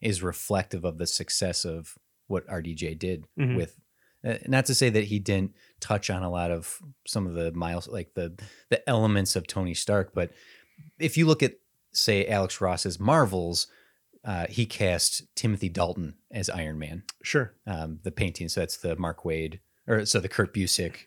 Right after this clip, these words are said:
Speaker 2: Mm-hmm.
Speaker 1: and, uh, Alex Ross painted comic book.
Speaker 2: So I think to get the tone, uh, of the, what Marvel is, I think it, yeah, actually, it has to be Robert Downey Junior.
Speaker 1: And that's not to say that the next characters
Speaker 2: No
Speaker 1: that
Speaker 2: one
Speaker 1: follow
Speaker 2: else can make that tone.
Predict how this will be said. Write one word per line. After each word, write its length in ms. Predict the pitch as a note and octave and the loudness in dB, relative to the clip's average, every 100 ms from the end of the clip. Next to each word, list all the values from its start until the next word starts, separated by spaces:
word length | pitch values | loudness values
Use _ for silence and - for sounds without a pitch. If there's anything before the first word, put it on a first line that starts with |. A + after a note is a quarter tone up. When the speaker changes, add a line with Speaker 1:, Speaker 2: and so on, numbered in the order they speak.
| _ _ | _ _
Speaker 2:
Mm-hmm. 160 | E3 A2+ | 2 4
Speaker 1:
and, 480 | F2+ E2+ E2 E2 - - | 2 0 -4 -8 -10 -10
uh, 300 | F#2+ E2 E2+ - | -8 -6 -6 -6
Alex 300 | G2+ E2 - | -6 -4 -2
Ross 300 | D#2 - - _ _ _ _ _ - | -2 -4 -10 _ _ _ _ _ -6
painted 440 | - A2 G2 F2+ - | 0 0 0 -4 -6
comic 320 | F#2 E2+ - | -6 -6 -8
book. 180 | D#2+ - _ - | -10 -12 _ 0
Speaker 2:
So 340 | - F3+ F#3 | 4 4 6
I 140 | F3+ | 6
think 280 | D#3+ F3 A3+ | 6 4 2
to 100 | - | -2
get 220 | G3+ G3+ - | 0 0 0
the 80 | |
tone, 560 | - - D#3 F3+ G#3+ A3 _ _ - | -2 2 2 2 0 -4 _ _ -4
uh, 360 | E3+ D#3 D3+ - | 0 2 0 0
of 500 | D3 D3 C#3 A#2+ D3 C#3+ | 2 4 2 -4 -8 -10
the, 400 | C3+ B2 B2 C3+ | -10 -10 2 2
what 280 | C3+ C3 C3 | 2 0 0
Marvel 280 | B2+ G3 G3 | 4 4 4
is, 120 | E3 | 2
I 80 | D3+ | 2
think 160 | E3 | 2
it, 100 | D3+ - | 2 4
yeah, 200 | E3 E3+ - | 4 4 2
actually, 400 | C#3 - D3+ D#3+ | 2 4 2 4
it 80 | |
has 180 | D3+ D3 | 4 2
to 80 | C#3 | 2
be 220 | B2+ A#2+ - | 0 0 -2
Robert 240 | B2 A#2+ | -2 0
Downey 220 | B2 B2 A#2+ | 0 0 0
Junior. 320 | B2 B2 B2 | 0 0 2
Speaker 1:
And 160 | C#3 D3+ | 6 8
that's 160 | D3 | 8
not 100 | D3+ | 6
to 60 | B2+ | 6
say 220 | - A#2+ | 8 10
that 280 | G#2 F#2+ - | 10 8 6
the 100 | G#2 | 0
next 260 | F#2+ F#2+ - | 2 2 0
characters 340 | - F#2 D3+ | 2 4 8
Speaker 2:
No 80 | D3+ | 6
Speaker 1:
that 80 | C3 | 6
Speaker 2:
one 140 | C3 | 4
Speaker 1:
follow 120 | B2 F#2 | 2 2
Speaker 2:
else 160 | F2 | 0
can 160 | - A#2+ | -4 -4
make 200 | A2+ - | -4 -4
that 200 | A2 - | -8 -8
tone. 240 | A#2+ A2+ | -12 -10